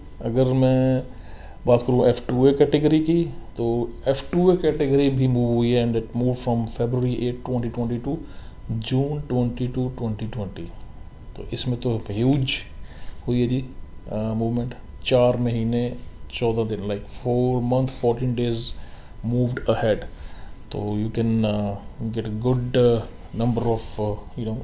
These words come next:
approvals and interviews for this category, ठीक है जी। So ये तभी मैंने बोला था, ये जो, uh, पर्टिकुलर वीज़ा बुलेटिन है, it's a very, you know, important for this, uh,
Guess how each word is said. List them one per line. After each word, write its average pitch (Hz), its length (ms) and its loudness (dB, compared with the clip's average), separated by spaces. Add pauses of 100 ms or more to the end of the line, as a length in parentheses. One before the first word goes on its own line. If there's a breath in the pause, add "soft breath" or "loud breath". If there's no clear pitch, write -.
(100)
approvals 120 480 0
and 117 160 2
interviews 113 520 0 (400 loud breath)
for 113 160 -4
this 113 220 -2
category, 101 400 -2 (480)
ठीक 107 120 -6
है 117 80 0
जी। 120 160 0 (540 loud breath)
So - 160 2 (720)
ये 127 180 4 (120)
तभी 156 200 10
मैंने 147 160 8
बोला 127 260 6
था, 131 60 8
ये 135 220 8
जो, 135 200 6 (320)
uh, 120 540 2
पर्टिकुलर 120 720 0
वीज़ा 117 200 2
बुलेटिन 113 320 0
है, 113 220 -4
it's - 300 -8
a 101 60 0 (120)
very, 127 320 2 (800 loud breath)
you 104 80 -4
know, 107 80 0 (300)
important 113 540 2 (600)
for 104 120 -4 (120)
this, 104 220 -2 (120)
uh, 98 80 0